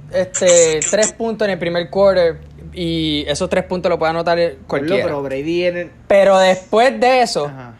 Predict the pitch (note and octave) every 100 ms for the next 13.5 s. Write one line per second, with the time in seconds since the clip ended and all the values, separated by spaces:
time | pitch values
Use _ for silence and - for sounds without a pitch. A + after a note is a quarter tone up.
0 | _ _ - E3 D#3+ E3 F#3 G#3+ G#3+ A3
1 | A3 G#3+ F#3+ F3+ F3 G3+ G3+ G3 F3 E3+
2 | F3 F3 F#3+ E3+ E3 D#3+ F3 D3+ - D#3
3 | - G3 F#3 F3 C#3 - - - G3+ F3
4 | F#3 G3 F#3 - F#3 F3+ C#3 B2+ B2 A#2
5 | A2 G2+ - - - - - - F#3 F#3+
6 | F#3 F#3 G3+ C4+ A3+ F#3+ D#3+ G3 E3 D#3+
7 | D#3 D3 C3 A#2 E3+ E3+ G3 G#3 F#3 E3+
8 | D#3+ F3 F3+ G3 F3+ F#3+ G3+ G3 D3+ D3
9 | D3 E3 F3+ D#3+ D3 C#3 C3+ B2+ B2 B2
10 | - F#3 F#3 D#3 D#3+ D#3+ F3+ F3 F3 F3
11 | D#3+ D3 C#3+ D#3 D3 D3+ C#3 C#3 G3 G#3+
12 | G#3+ A3 A3 G#3 G#3 - G#3 G#3+ G#3 F3+
13 | D#3 C#3 B2+ C#3 A2+